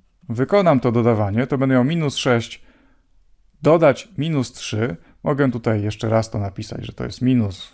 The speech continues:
sześć. I teraz dodać minus trzy to jest to samo, co odjąć trzy.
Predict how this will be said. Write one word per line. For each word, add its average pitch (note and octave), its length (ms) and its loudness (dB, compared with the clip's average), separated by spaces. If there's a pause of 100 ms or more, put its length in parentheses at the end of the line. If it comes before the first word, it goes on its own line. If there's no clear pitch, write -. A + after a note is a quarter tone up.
sześć. - 640 -2 (480)
I A2 120 -8
teraz - 560 2 (640)
dodać C#3+ 600 4
minus C3+ 360 0
trzy F3 280 -4
to E3+ 80 -4
jest D#3+ 100 -4
to C#3+ 80 -6
samo, D3 260 -2
co - 120 -8
odjąć C#3 560 2
trzy. - 440 -4